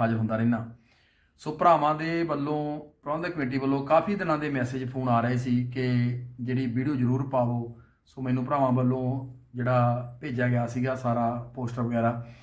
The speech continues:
ਸੋ ਮੈਂ ਤੁਹਾਨੂੰ ਜਿਹੜੀ ਅੱਜ ਵੀਡੀਓ ਦੱਸਣ ਜਾ ਰਿਹਾ,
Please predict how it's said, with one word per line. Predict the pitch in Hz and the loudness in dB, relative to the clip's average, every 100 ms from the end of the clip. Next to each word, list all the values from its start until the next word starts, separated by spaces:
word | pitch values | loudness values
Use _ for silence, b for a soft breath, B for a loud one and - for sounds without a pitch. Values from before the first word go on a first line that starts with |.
| B B B B | B B B B
ਸੋ | - 147 147 143 143 | -10 -8 -4 -2 -2
ਮੈਂ | 143 139 143 | 2 2 2
ਤੁਹਾਨੂੰ | 151 139 135 135 135 | 2 2 2 0 -4
ਜਿਹੜੀ | 135 139 139 | -4 -2 0
ਅੱਜ | 131 120 | 0 0
ਵੀਡੀਓ | 127 123 127 139 | 0 0 0 -2
ਦੱਸਣ | 123 131 | -2 2
ਜਾ | 120 117 | 4 4
ਰਿਹਾ, | 120 127 123 | 4 2 0